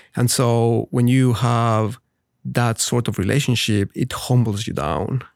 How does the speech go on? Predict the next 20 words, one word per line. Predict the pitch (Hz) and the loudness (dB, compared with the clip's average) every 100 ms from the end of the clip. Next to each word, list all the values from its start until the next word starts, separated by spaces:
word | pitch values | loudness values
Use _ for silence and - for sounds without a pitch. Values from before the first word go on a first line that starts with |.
| _ - | _ -4
and | 110 98 | 0 0
it | 120 - | -2 -2
opens | 135 123 120 - | 0 2 0 2
your | 113 | 2
mind | 107 101 107 110 | 2 2 0 0
to, | - 113 127 - _ - | -2 -4 -4 -12 _ -4
uh, | 107 87 - _ _ _ _ - | -2 -2 -4 _ _ _ _ -2
understand | 127 120 117 - 117 117 113 | 2 2 2 0 2 2 2
that | 101 123 | 0 0
someone | - 127 110 | 0 2 2
else | 113 101 | 0 0
can | - 101 | 0 -2
look | 117 | 0
at | 95 | -2
things | 104 104 | -2 -2
from | 95 87 | -2 -2
a | |
very | 104 71 | 0 -2
different | 117 - | -2 -4
perspective. | - - 147 - 101 104 | -4 -4 -4 -2 0 0